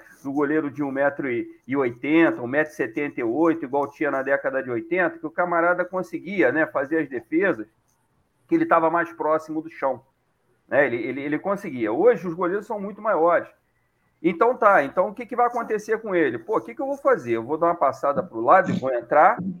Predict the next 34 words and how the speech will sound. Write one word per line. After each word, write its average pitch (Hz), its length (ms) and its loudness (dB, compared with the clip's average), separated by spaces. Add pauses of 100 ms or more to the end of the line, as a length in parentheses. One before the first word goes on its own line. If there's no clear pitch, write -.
(240)
porque 170 400 4
se 165 120 2
eu 196 100 8
der 202 80 4
uma 190 120 10
passada 165 480 0
pro 143 180 -14
lado, 180 280 2
às 165 80 -4
vezes 214 180 -6
eu 220 80 -2
mostro 196 280 -4
pros 214 140 -14
meninos, 175 360 -4
cara, 202 180 0
uma 208 80 2
passada 202 520 -2
pro 156 160 -12
lado, 151 360 2 (260)
vai 170 200 6
um 269 100 -4
deslocamento 226 720 -2
grande. 190 480 -4 (360)
E - 80 -4
você 214 340 -2
de 247 60 -6
uma 240 160 0
posição 190 600 -2
A, 202 160 6
você 170 300 -2
move 185 420 0
pra 160 160 0
posição 147 580 -6
B, 165 360 0